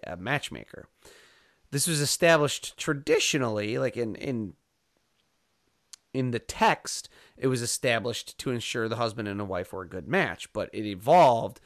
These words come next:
obviously, in this patriarchal sort of society that they had, just, just into ensuring that the marriage would be mutually beneficial to the two families. So rather than actually having, like, the two dads come to an agreement, it was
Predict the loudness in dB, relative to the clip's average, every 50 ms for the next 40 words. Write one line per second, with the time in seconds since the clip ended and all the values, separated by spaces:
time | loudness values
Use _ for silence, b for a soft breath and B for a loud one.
0 | b b b b b b b b 2 2 2 2 0 -4 -4 -4 -6 -6 -4 -4
1 | -4 -4 -6 -8 -8 -8 -6 -4 -4 -4 -4 -4 -6 -6 -6 -4 -4 -4 -4 -2
2 | 0 2 2 2 2 0 -4 -4 -2 -2 -2 -2 -4 -6 -6 -4 -2 2 4 4
3 | 4 4 4 0 -2 -4 -6 -8 -6 -6 -4 -4 -6 -8 -10 b b b b b
4 | b -6 -4 -4 -4 -6 _ _ -6 -4 -4 -2 -2 -2 2 4 6 6 6 4
5 | 2 2 2 4 4 2 2 0 -2 -4 -4 -4 -2 0 2 0 0 0 -4 -6
6 | -8 -6 -6 -4 -4 -6 -6 -6 -6 -8 -6 -6 -6 -8 -8 -8 -8 -8 -6 -6
7 | -8 -8 -10 -12 -14 -14 -12 -10 -10 -10 -10 -10 -12 -12 -12 -12 -14 -16 -16 -16
8 | -16 -16 -18 b b b b b b 0 2 4 6 8 8 6 6 4 2 2
9 | 2 2 2 2 0 0 -2 -4 -4 -2 -2 0 0 0 0 0 -2 -2 -4 -8
10 | b b b b b b 0 0 0 0 -4 -8 -8 -6 -4 -2 -2 0 0 0
11 | -2 -2 -4 -6 _ _ _ _ -14 -6 -4 -2 0 0 0 0 0 -2 -4 -8
12 | -10 -12 _ _ _ _ _ _ _ _ _ _ -6 0 2 2 2 2 2 2
13 | 2 2 0 0 0 2 2 2 0 0 0 -2 -2 0 0 -2 -4